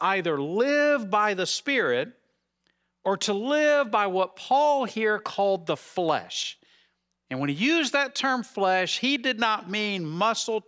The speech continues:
tissue, and ligaments and blood vessels. When he used the term the flesh, he meant the natural, selfish desires that we all have at birth.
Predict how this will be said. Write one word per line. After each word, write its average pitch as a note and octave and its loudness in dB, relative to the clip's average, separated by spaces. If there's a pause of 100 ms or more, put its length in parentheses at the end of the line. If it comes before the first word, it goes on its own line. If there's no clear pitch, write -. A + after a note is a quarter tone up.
tissue, G#3 -4 (340)
and E3 0
ligaments G#3+ 0
and D#3 -4
blood F3 0
vessels. - -10 (600)
When D#3 -4
he E3 -2
used C#4 0
the D4 -4
term C4 -2
the G#3+ 0
flesh, A3 -2
he A#3 -2
meant G#3 -4
the E3 0
natural, B3 -2
selfish G#3 -2
desires D#3 -2 (480)
that G#3+ 0
we F#3 0
all A3 4
have E3+ 0 (140)
at B2+ -8
birth. A#2 -6